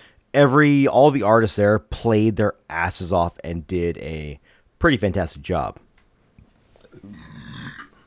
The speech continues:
B-, but what also happened was, is the venue, and I'm gonna call you guys out, the Catch One in L A,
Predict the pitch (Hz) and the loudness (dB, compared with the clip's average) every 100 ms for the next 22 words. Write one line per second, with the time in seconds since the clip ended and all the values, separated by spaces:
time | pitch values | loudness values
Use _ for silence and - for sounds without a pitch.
0 | _ _ _ _ _ _ _ - 107 80 | _ _ _ _ _ _ _ -12 -10 -10
1 | 107 _ _ _ _ _ _ _ _ _ | -14 _ _ _ _ _ _ _ _ _
2 | _ _ _ _ - 87 180 - _ _ | _ _ _ _ -20 2 4 4 _ _
3 | _ _ 143 131 214 196 127 101 101 95 | _ _ -4 2 2 2 0 0 0 -4
4 | 95 95 - - - - 117 123 92 143 | -2 -4 -6 -18 -14 -4 0 0 2 2
5 | 143 101 98 98 107 110 - 113 120 139 | 2 2 0 0 -2 -4 2 2 4 4
6 | 156 117 87 92 _ - 101 - 120 113 | 4 4 2 -2 _ -8 -4 0 -2 2
7 | 110 113 98 101 98 104 101 | 2 2 2 2 4 2 0